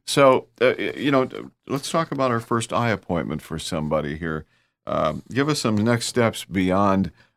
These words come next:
uh, today's, uh, radio program. Uh, what should a listener do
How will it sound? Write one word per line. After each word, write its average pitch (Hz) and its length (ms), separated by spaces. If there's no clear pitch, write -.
uh, 78 260
today's, 92 520
uh, 82 120
radio 85 440
program. 78 580
Uh, 82 220
what 240 320
should 185 220
a 139 80
listener 120 420
do 82 260